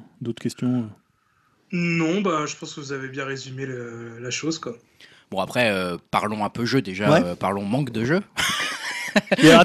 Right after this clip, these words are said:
Speaker 3: Pour
Speaker 1: mais
Speaker 3: moi
Speaker 1: j'avais justement,
Speaker 3: Ouais.
Speaker 1: parce que toi, tu la considères comme une console de salon ou comme une console
Speaker 3: Pour
Speaker 1: portable ?
Speaker 3: moi, c'est complètement une console de salon.
Speaker 1: Ouais, parce
Speaker 3: Pour
Speaker 1: qu'on
Speaker 3: moi,
Speaker 1: sait,
Speaker 3: euh,
Speaker 1: Nintendo dit la console salon, hein, on est partout, c'est les pubs qu'on voit, il y en a beaucoup dans le métro, euh,
Speaker 3: Ouais.
Speaker 1: pour Zelda notamment. Bah, bon,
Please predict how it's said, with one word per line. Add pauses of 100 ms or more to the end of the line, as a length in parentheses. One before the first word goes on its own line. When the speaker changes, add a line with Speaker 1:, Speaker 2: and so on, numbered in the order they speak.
Speaker 3:
Pour
Speaker 1:
mais
Speaker 3:
moi
Speaker 1:
j'avais
justement,
Speaker 3:
Ouais.
Speaker 1:
parce
que (220)
toi,
tu
la
considères
comme
une
console
de
salon
ou
comme
une
console
Speaker 3:
Pour
Speaker 1:
portable ?
Speaker 3:
moi,
c'est
complètement
une
console
de
salon.
Speaker 1:
Ouais,
parce
Speaker 3:
Pour
Speaker 1:
qu'on
Speaker 3:
moi,
Speaker 1:
sait,
Speaker 3:
euh,
Speaker 1:
Nintendo
dit
la
console
salon,
hein,
on
est
partout,
c'est
les
pubs
qu'on
voit,
il
y
en
a
beaucoup
dans
le
métro,
euh,
Speaker 3:
Ouais.
Speaker 1:
pour
Zelda
notamment.
Bah,
bon,